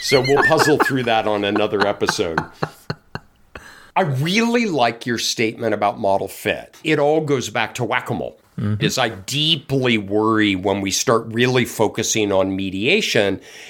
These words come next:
Speaker 1: is imagine that your mediating mechanism is C O A to parenting, distress, negative affect to peer. And there's a big C O A to peer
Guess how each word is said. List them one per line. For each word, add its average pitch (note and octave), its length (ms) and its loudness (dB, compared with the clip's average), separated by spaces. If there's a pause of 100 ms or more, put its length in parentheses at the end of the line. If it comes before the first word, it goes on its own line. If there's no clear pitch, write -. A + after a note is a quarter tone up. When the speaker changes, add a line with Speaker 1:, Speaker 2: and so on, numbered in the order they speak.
(100)
Speaker 1:
is D3 360 0
imagine A#2 1120 0
that G#2+ 200 -4
your A2+ 120 -4
mediating A2 640 0
mechanism G#2+ 680 0
is G2 180 -2
C A#2 220 0
O G#2 180 0
A G2 200 2
to - 120 -8
parenting, G#2 480 -2
distress, - 440 -4
negative G2+ 340 -2
affect G2 400 0
to - 60 -8
peer. C3+ 460 0 (720)
And C3+ 360 2
there's B2 240 0
a A#2 60 0
big C#3+ 540 -2
C C3+ 460 0
O A#2 220 0
A G#2+ 180 0
to - 240 -6
peer D3+ 640 -2